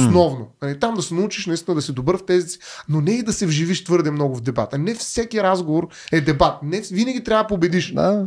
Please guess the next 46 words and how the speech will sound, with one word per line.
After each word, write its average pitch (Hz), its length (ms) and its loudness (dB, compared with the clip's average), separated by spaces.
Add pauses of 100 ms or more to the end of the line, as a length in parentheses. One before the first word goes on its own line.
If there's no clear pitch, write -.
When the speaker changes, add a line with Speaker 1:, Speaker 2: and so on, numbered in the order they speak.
Speaker 2:
напълно 175 320 4
съм 175 120 2
съгласен. 156 380 2
Мисъл, 147 380 2
като, 123 880 2 (480)
като - 180 -10
бях 120 140 4
в 120 160 0
училище 123 400 2
и 104 240 4 (260)
в - 40 -6
университета, 110 520 2
бях 107 200 2
в 107 140 0 (320)
клуб 113 220 0
по - 100 -2
дебати. 107 460 2 (680)
И 123 200 4
гордо 165 400 4 (160)
първото 175 300 2
нещо, 156 200 0
сега 156 120 -2
тук, - 180 -10 (180)
нали, 131 300 2
най-вероятно 120 720 2
не 117 300 2
съм 131 200 4
единствения, 123 400 4
който 110 220 2
е - 20 2
бил 101 220 4
в 95 60 -6
клуб - 160 -4
по - 120 -4
дебати, 101 340 2
серия 110 280 4
хора 95 240 0
са - 120 -2
Speaker 1:
Мгм. 95 280 4
Speaker 2:
участвали 98 380 0
в - 20 -6
такива - 200 2
неща, 123 220 2
но 196 140 6
на 185 140 6
нас, 190 380 2